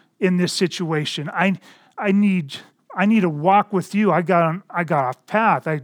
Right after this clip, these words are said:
I was going the wrong direction." Are you gonna pursue the Holy Spirit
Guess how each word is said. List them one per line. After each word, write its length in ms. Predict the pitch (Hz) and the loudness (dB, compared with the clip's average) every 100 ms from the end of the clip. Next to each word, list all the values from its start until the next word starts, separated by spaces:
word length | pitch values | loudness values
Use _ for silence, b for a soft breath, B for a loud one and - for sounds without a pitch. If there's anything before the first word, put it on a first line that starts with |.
| - | -8
I 100 | 143 | -10
was 120 | 131 | -6
going 180 | 160 156 | -6 -4
the 60 | |
wrong 240 | 147 151 147 | -4 -6 -4
direction." 420 | 156 208 - 160 B B | 0 0 -2 -10 B B
Are 100 | 185 | 2
you 80 | 208 | 2
gonna 160 | 190 | 2
pursue 540 | 175 185 - - 277 302 | -2 -4 -4 -4 -2 0
the 140 | 269 | 0
Holy 240 | 196 208 180 | 2 2 0
Spirit 540 | - - 165 135 127 | -4 -6 -4 -4 -10